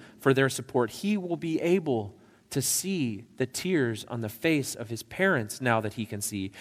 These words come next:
Jesus has healed him, yes, and changed his entire life. This miraculous sign,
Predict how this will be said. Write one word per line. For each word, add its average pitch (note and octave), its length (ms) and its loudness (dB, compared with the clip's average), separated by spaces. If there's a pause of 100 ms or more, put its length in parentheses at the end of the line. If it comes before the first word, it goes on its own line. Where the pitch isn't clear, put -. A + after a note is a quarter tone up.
(160)
Jesus F#3+ 520 2
has C#3 180 -2
healed G3+ 300 2
him, B2+ 200 -2
yes, C3+ 640 0 (540)
and A#2+ 560 4 (320)
changed D#3+ 560 0
his B2+ 220 -2
entire C3+ 580 0
life. G#2+ 640 -2 (1400)
This E3+ 260 6
miraculous D3+ 640 8
sign, G#2+ 540 2